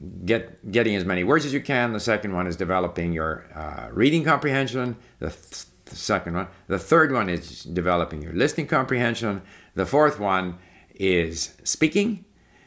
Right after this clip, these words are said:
Uh, the fifth one is working on your correct usage. The sixth one is writing. And the seventh and final one is really gaining an appreciation of the culture. So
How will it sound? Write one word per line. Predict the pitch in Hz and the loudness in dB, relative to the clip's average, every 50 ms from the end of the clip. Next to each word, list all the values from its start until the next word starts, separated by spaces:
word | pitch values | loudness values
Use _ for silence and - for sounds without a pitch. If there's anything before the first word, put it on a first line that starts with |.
| _ _ _ _ - | _ _ _ _ -2
Uh, | - 87 90 85 65 | 0 2 2 2 0
the | 82 87 92 | -2 -2 0
fifth | - 139 143 139 143 - 139 | 2 2 2 0 0 0 0
one | 127 117 104 | 0 0 2
is | 101 90 92 90 90 - - - | 2 0 0 0 -2 -6 -8 -4
working | 101 101 107 - - 104 101 95 | -2 0 0 0 0 0 2 2
on | 90 90 90 | 2 2 2
your | 87 85 87 87 85 82 82 78 - - - _ - _ _ _ _ _ _ _ _ - - _ _ | 2 2 2 4 4 4 2 0 -2 -8 -16 _ -20 _ _ _ _ _ _ _ _ -20 -20 _ _
correct | - 101 82 80 78 - 127 | -2 0 0 0 0 4 4
usage. | 156 180 170 180 180 156 - - - - - - _ _ _ _ _ _ _ - | 6 6 6 4 2 2 0 -4 -10 -16 -20 -20 _ _ _ _ _ _ _ -4
The | 76 90 87 | -2 -2 0
sixth | - - 156 - - - - | 2 0 0 -2 -2 -4 -2
one | 107 95 90 85 | -2 0 0 0
is | 64 80 85 78 76 - - - - - | -2 -2 -4 -4 -4 -8 -10 -12 -12 -6
writing. | 80 95 117 147 143 151 139 143 143 127 - _ _ _ _ - - - | 0 2 4 4 4 2 0 -2 -6 -10 -14 _ _ _ _ -20 -10 -6
And | - 101 104 101 | -2 -2 0 0
the | 95 | 0
seventh | - - 120 110 104 104 95 95 | 0 2 2 2 2 0 -4 -4
and | 92 90 87 | -4 -4 -4
final | - 95 95 95 90 85 80 | -2 0 0 0 0 -2 -2
one | 80 80 80 82 85 - | -2 -2 -2 -4 -6 -2
is | - 95 95 90 87 80 - - - - _ _ _ _ _ _ _ _ _ _ - | 0 2 2 2 2 0 -2 -6 -8 -12 _ _ _ _ _ _ _ _ _ _ -2
really | 101 117 120 110 104 | 0 2 2 2 2
gaining | 90 92 92 90 90 87 87 82 82 82 - | 2 2 0 0 0 0 -2 -2 -4 -8 -8
an | 98 95 | -4 -4
appreciation | 95 87 - 98 92 87 - 92 87 87 85 - 85 85 85 - - - _ _ _ | -4 -2 0 0 0 0 0 0 -2 -2 -2 -2 -4 -4 -6 -8 -14 -20 _ _ _
of | - 82 82 73 | -6 -6 -4 -4
the | 78 73 | -6 -8
culture. | - - 78 73 - - - - - - _ _ _ - - - _ _ _ _ _ _ _ _ _ _ _ | -6 -6 -6 -6 -6 -10 -12 -12 -14 -18 _ _ _ -20 -20 -20 _ _ _ _ _ _ _ _ _ _ _
So | - - 131 101 - | 2 2 4 4 2